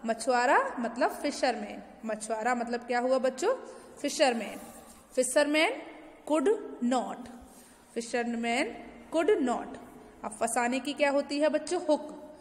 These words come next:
तो फिशरमैन could not hook, मतलब मछुआरा नहीं फंसा सकता था।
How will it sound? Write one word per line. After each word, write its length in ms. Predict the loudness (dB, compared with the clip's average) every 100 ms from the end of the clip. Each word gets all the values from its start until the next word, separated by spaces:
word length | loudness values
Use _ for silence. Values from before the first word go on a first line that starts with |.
| -20 -20 -10
तो 60 | -8
फिशरमैन 920 | -6 -4 0 0 0 -2 -2 -6 -16 -12 -2
could 260 | 0 2 0
not 220 | 0 -2
hook, 420 | -4 2 2 0 -14 -10
मतलब 640 | -8 -4 0 0 0 -14 -6
मछुआरा 840 | -6 -2 0 2 4 2 0 -12 -16 -18 -16 -4
नहीं 520 | -2 0 0 -2 -10
फंसा 360 | -6 -2 0 -2
सकता 400 | -2 -8 -12 -14
था। 240 | -14 -18